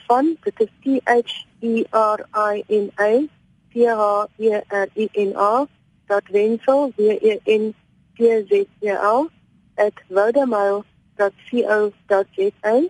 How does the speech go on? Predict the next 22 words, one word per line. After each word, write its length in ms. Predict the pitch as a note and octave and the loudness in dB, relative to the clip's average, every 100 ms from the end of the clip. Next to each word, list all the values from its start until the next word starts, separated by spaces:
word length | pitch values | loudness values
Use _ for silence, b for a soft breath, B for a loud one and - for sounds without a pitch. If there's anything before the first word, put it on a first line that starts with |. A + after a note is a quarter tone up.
| _ _ _ _ _ - | _ _ _ _ _ 0
Mense 380 | G#3+ A#3 A#3+ | 2 2 0
kan 180 | C#4+ C4+ | 0 2
ook 220 | A3+ C4 | 2 0
vir 100 | - | 0
my 140 | C4+ B3 | 0 2
'n 160 | A#3 A3 | 2 0
S 160 | A3+ | 0
M 160 | B3 A3 | 0 2
S 140 | A#3+ - | 0 0
stuur 180 | C4 B3 | 0 0
op 80 | A#3 | 2
my 120 | A3+ - | -2 0
selfoon, 440 | A3 A3 G#3+ C4 | 0 0 2 0
dit 140 | A#3 G3+ | 2 -2
sal 120 | A3 | 2
nie 100 | A#3 | 2
help 240 | G#3 G3 A3+ | 2 0 -2
as 80 | G#3 | -2
hulle 180 | G#3 G3 | -2 2
bel 320 | G3 F#3+ G3+ | 2 2 0
nie. 200 | F#3+ B3+ _ _ _ _ _ | -2 -4 _ _ _ _ _
Ehm, 260 | G3+ G3+ | -2 0